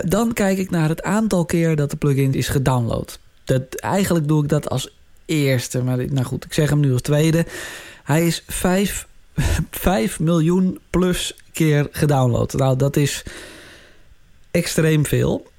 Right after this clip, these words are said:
Ehm, dat zegt natuurlijk, eh, al iets. Het is niet zo dat je altijd achter de meerderheid aan moet lopen. Maar, nou ja, goed, in dit geval zegt dat echt wel iets, dat zoveel mensen het gebruiken. Er zijn natuurlijk ook wat meer, ja, soort niche-markten, eh,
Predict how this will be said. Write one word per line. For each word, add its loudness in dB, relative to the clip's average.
Ehm, 2
dat 0
zegt 0
natuurlijk, 0
eh, 2
al -2
iets. -4
Het -4
is -2
niet 0
zo 2
dat 0
je -4
altijd 2
achter 0
de 2
meerderheid 2
aan 2
moet 0
lopen. 2
Maar, 2
nou 2
ja, 4
goed, -2
in 2
dit 0
geval -2
zegt -2
dat -2
echt 0
wel 0
iets, -4
dat -2
zoveel 0
mensen 0
het -4
gebruiken. 0
Er -2
zijn 2
natuurlijk 0
ook 0
wat 2
meer, 4
ja, 2
soort 0
niche-markten, 2
eh, 0